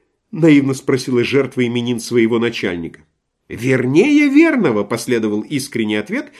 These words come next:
ибо Швейк никогда не имел привычки скрывать что-нибудь от собеседника.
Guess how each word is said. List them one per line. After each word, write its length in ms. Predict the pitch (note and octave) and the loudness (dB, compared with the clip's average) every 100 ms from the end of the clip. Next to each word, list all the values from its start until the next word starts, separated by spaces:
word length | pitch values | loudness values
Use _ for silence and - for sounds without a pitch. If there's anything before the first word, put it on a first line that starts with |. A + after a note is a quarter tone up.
| - | -8
ибо 180 | C#3 C#3+ | -2 -2
Швейк 380 | - D3 C3+ C3 | 0 0 0 0
никогда 400 | C3 B2 A2+ A#2 | -2 -2 0 0
не 140 | G#2+ | 0
имел 180 | G#2+ G#2+ | 0 -2
привычки 600 | G2+ G#2+ D#3+ A#3+ - B3+ | -2 -4 -2 -6 -6 -8
скрывать 460 | - - C3 F#2 C3 | -8 -4 -2 -2 -6
что-нибудь 480 | - C#3 A#2+ A#2 G2+ | -6 -6 -4 -6 -8
от 140 | E2+ | -8
собеседника. 680 | - A2+ - - - - | -10 -12 -14 -16 -18 -20